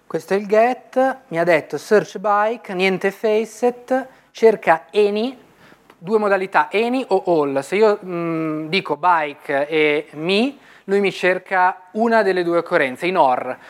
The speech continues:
Se io metto all è un search in end. In ogni caso io dentro search posso scrivere bike, eh, poi aperta parentesi, OR, eh, insomma posso comunque farmi una query complessa.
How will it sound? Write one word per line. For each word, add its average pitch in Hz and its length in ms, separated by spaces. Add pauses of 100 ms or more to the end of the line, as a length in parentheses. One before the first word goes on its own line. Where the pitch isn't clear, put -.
(140)
Se - 120
io 214 160
metto 208 380
all 247 520
è 175 140
un 185 160
search 175 600
in 156 160
end. 127 440 (200)
In 175 160
ogni 214 180
caso 233 300
io 190 40
dentro 175 280
search 185 400
posso 165 240
scrivere 135 500
bike, 139 840 (280)
eh, 127 800
poi 139 140
aperta 139 400
parentesi, 165 720
OR, 147 460
eh, 147 360
insomma 135 260
posso 165 260
comunque 165 380
farmi 151 220
una 147 100
query 135 220
complessa. 120 680